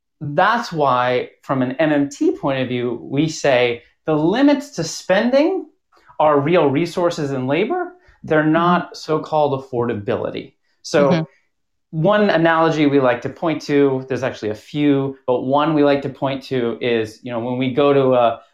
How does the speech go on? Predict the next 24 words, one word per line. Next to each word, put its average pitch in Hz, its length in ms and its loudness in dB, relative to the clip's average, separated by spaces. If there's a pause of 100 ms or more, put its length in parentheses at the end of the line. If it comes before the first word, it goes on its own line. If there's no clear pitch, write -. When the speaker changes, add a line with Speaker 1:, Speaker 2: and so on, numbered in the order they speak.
(120)
Speaker 1:
a 120 100 -2
Tampa 143 360 -6
Bay 120 500 0
Lightning 117 640 -2 (120)
game, 104 400 -2 (240)
right? 110 320 0 (220)
We 131 180 2
don't 156 360 2
sit - 360 -6
there 131 340 2
worrying, 120 640 0
you 113 60 -8
know, 113 120 -4
on 110 260 -4
driving, 117 760 0
driving 123 400 0
down, 117 460 0 (280)
uh, 110 220 0
to 117 180 -8
the 120 100 -4
game 117 540 0 (220)
if 147 340 0
the 113 500 -4 (240)
referees 143 1040 0